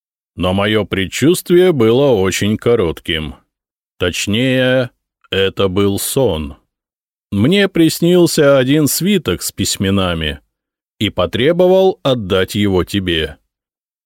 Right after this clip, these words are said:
А когда я проснулся, этот свиток лежал на полу возле моей постели. «Свиток потребовал?» — изумился я. «Вслух?» «Нет,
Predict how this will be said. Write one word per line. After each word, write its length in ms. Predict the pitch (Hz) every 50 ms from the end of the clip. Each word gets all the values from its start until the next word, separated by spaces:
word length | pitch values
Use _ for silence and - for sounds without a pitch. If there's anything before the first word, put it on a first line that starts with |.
| _ _ -
А 120 | 98 98
когда 340 | 92 - 95 95 92 92 95
я 140 | 92 92 85
проснулся, 840 | - 87 92 92 - - 120 135 160 180 - - 196 190 190 185 - _ _ _ _ _ _ _ _ _ _ _ _ -
этот 340 | 113 104 - - 90 85
свиток 540 | - - - 98 113 131 131 - 147 139 -
лежал 420 | 139 120 113 98 101 104 107 113 117
на 120 | 120 110
полу 380 | - - 110 104 98 95 101 101
возле 360 | 98 104 104 98 104 107 104
моей 340 | 104 104 101 92 85 80 80
постели. 760 | - 90 85 - - - - 85 80 76 71 71 69 69 - _ _ _ _ _ _ _ _ _ _ -
«Свиток 640 | - - - 92 80 90 101 151 - 262 254 -
потребовал?» — 840 | - - 254 - - 233 233 202 131 113 101 92 87 78 - - _ _ _ _ _ _ _ _ _ _
изумился 580 | - 101 90 95 92 90 87 85 78 - - -
я. 260 | 85 82 82 76 76 _ _ _ _ _ _ _ _ _ _ _
«Вслух?» 760 | - - - - - 208 247 277 294 - - - - - _ _ _ _ _ _ _ _ _ _ _
«Нет, 560 | - - 90 98 101 98 90 85 - - -